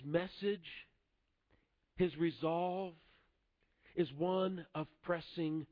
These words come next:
forward for Christ. He writes, "Remember Jesus Christ, raised from the dead, a descendant of David.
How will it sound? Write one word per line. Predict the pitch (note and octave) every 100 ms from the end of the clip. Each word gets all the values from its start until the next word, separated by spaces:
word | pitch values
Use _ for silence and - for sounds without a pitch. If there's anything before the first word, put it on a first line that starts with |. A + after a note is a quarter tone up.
| _ _
forward | D3+ B2+ A#2+ B2+ B2 A2+ _
for | A#2+
Christ. | - A2+ F#2+ E2 - - _ _ _ _ _ _ _ _ _ _ _ _ _ _ _ _ _ _ _ _ _ _ _
He | D3+
writes, | C#3 B2 F#2+ _ - - _ _ _ _ _ _ _ _ _ _ _ _ _ _ _ _ _ _ _ _
"Remember | C#3+ F3 A3 G#3
Jesus | B2+ C3 B2+ -
Christ, | - C3 C3+ - - _ _ _ _ _ _ _ _ _ _ _ _ _ -
raised | C3+ F3 A3 G#3
from | G3 F#3
the | D#3+
dead, | C#3+ C#3 D#3 F3+ D#3+ _ _ _ _ _ _ _ _ _ D#3
a |
descendant | F3 F#3+ G#3+ A3 G#3+
of | F3+
David. | C#3 D3+ D3+ E3 F3+